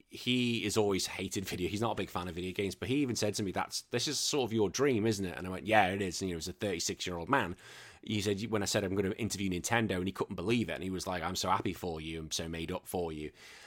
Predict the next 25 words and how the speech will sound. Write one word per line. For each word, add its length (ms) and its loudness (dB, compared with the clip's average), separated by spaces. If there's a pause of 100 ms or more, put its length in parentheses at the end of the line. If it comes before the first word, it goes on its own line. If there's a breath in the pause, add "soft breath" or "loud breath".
(120)
Um, 200 0
so 160 0
thank 360 0
you 80 2
guys. 560 2
And 80 0
I 20 0
know 200 6
you've 200 2
said, 180 -2
"Oh, 40 -2
wait, 160 -4
can't 160 0
wait 100 -2
to 60 -4
see 80 0
you 40 0
next 220 -6
year." 100 0
I 120 2
do 200 4
wanna 200 2
go 120 2
next 300 -2
year. 240 4